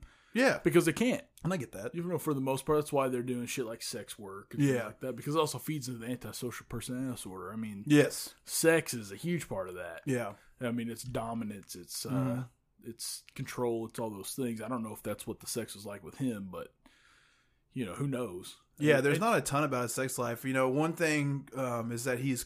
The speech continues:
Speaker 1: at this point calling himself bisexual.
Speaker 2: Yeah.
Speaker 1: Says he's, like, s-, legitimate fifty fifty men and women. Like,
Speaker 2: Yeah.
Speaker 1: basically, whoever he's attracted to, he'll commit to them. Uh, there was, there's, like, a pretty fun thing to look at on YouTube.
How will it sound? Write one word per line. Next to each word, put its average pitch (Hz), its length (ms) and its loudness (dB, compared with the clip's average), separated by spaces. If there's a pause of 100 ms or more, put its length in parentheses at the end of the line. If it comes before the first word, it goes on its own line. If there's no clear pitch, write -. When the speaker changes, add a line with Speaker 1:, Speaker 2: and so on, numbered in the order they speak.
(120)
Speaker 1:
at 123 120 -2
this 165 160 0
point 135 220 -2
calling 131 220 2
himself 127 300 -2
bisexual. 123 680 -2 (100)
Speaker 2:
Yeah. 101 300 -6
Speaker 1:
Says 135 280 2
he's, 131 200 0
like, 120 200 0 (200)
s-, - 200 -12 (180)
legitimate 147 640 4
fifty 139 260 2
fifty 127 280 0
men 120 140 2
and 117 140 -2
women. 104 380 -6
Like, 120 140 -2
Speaker 2:
Yeah. 98 60 -2
Speaker 1:
basically, 143 640 4
whoever 143 340 4
he's 147 140 2
attracted 139 380 -2
to, 139 420 0 (460)
he'll 127 160 0
commit 120 260 -2
to 117 80 -4
them. 120 520 -2 (120)
Uh, 120 360 -2
there 131 160 4
was, 127 320 2
there's, 139 220 0
like, 135 120 0
a 123 40 -2
pretty 139 320 2
fun 131 380 0
thing 131 200 -2
to 127 60 0
look 127 220 -4
at 127 140 -2
on 117 180 -4
YouTube. 123 520 -4